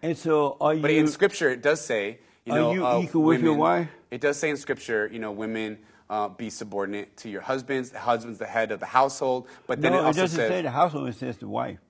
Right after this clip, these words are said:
Speaker 2: Okay. Then it says, okay, head of the wife. Then it
Speaker 1: Are you
Speaker 2: says
Speaker 1: the head of your wife?
Speaker 2: I, I, if that's what Scripture says, then I guess I
Speaker 1: But,
Speaker 2: am.
Speaker 1: but what do you say?
Speaker 2: <laughs>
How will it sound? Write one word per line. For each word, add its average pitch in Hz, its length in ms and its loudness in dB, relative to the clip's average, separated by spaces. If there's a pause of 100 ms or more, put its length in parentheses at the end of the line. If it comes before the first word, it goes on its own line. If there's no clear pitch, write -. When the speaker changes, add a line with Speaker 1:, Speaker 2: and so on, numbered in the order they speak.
(160)
Speaker 2:
Okay. 113 340 -4 (180)
Then 117 120 -6
it 107 40 -8
says, 98 280 -6
okay, 98 220 -6
head 107 80 -2
of 107 60 -2
the 101 40 -8
wife. 117 220 0
Then 127 140 -2
it 127 100 -4
Speaker 1:
Are 139 80 2
you 123 120 4
Speaker 2:
says 170 80 4
Speaker 1:
the 156 60 2
head 156 220 2
of 160 80 2
your 170 140 0
wife? 175 260 -2 (120)
Speaker 2:
I, 107 140 0 (140)
I, 110 40 -4 (140)
if 117 160 -6
that's 120 240 0
what 120 140 -4
Scripture 131 260 -8
says, 135 260 -4
then 107 100 -8
I 98 100 -6
guess 101 240 -8
I 120 80 -4
Speaker 1:
But, 117 60 -6
Speaker 2:
am. 90 100 -12
Speaker 1:
but 143 160 0
what 151 120 2
do 147 40 2
you 143 160 4
say? 117 360 -6
Speaker 2:
<laughs> - 40 -20